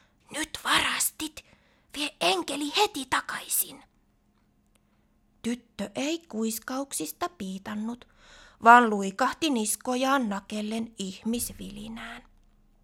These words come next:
Elli mietti tapausta kauan jälkeenpäin.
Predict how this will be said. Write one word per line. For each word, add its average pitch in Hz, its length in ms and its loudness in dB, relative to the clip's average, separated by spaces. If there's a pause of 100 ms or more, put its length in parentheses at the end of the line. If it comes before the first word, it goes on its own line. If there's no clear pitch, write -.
(1600)
Elli 349 320 -6
mietti 240 400 -4
tapausta 214 640 -6
kauan 208 640 -2
jälkeenpäin. 247 920 -12